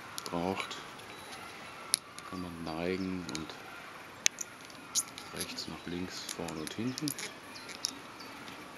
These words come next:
Und der festziehen, das wird einfach nur hier mit so einem Ratschverschluss wird das festgezogen.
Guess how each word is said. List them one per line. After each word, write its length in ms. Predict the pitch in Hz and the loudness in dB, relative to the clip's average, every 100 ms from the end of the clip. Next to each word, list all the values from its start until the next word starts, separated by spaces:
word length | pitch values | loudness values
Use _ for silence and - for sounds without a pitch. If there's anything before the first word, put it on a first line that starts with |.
| - - - - - | -8 -8 -8 -8 -6
Und 240 | 165 160 - | -4 -2 -2
der 80 | |
festziehen, 560 | - - 98 - - 104 | -2 0 2 4 6 10
das 180 | 95 - | 10 10
wird 160 | 104 | 10
einfach 300 | 95 98 107 | 10 10 10
nur 220 | 101 95 101 | 10 10 10
hier 260 | 98 104 | 10 8
mit 160 | 98 95 | 8 6
so 80 | 90 | 4
einem 120 | 85 | 4
Ratschverschluss 1120 | 80 - - - - - 95 - 98 - - | 4 6 6 6 4 4 4 4 2 2 2
wird 140 | 92 - | 0 0
das 120 | - | 0
festgezogen. 840 | - 101 - 104 - 107 104 104 | 0 0 -2 -2 2 4 4 2